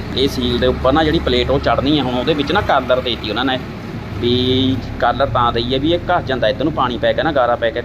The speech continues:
ਘਸੀ ਜਾਂਦੇ, ਤਾਂ ਉਹ ਕਹਿੰਦੇ, "ਕਾਲਰ ਕੱਢੋ, ਚੇਂਜ ਕਰ ਲਓ, ਸਾਈਜ਼ ਫੇਰ ਹੀ ਨਿਊ ਹੋ ਜਾਣਾ।" ਤਾਂ ਇਹ ਚੱਕਰ ਤਾਂ ਜੀ। ਲਓ ਜੀ ਹੁਣ ਲੱਗੇ ਆਪਾਂ ਸ਼ੁਰੂ ਕਰਨ।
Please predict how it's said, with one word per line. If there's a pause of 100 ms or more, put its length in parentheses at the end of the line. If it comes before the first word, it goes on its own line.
ਘਸੀ
ਜਾਂਦੇ, (560)
ਤਾਂ
ਉਹ
ਕਹਿੰਦੇ,
"ਕਾਲਰ
ਕੱਢੋ,
ਚੇਂਜ
ਕਰ
ਲਓ,
ਸਾਈਜ਼
ਫੇਰ
ਹੀ
ਨਿਊ
ਹੋ
ਜਾਣਾ।" (880)
ਤਾਂ
ਇਹ
ਚੱਕਰ
ਤਾਂ
ਜੀ। (140)
ਲਓ
ਜੀ
ਹੁਣ
ਲੱਗੇ
ਆਪਾਂ (100)
ਸ਼ੁਰੂ
ਕਰਨ।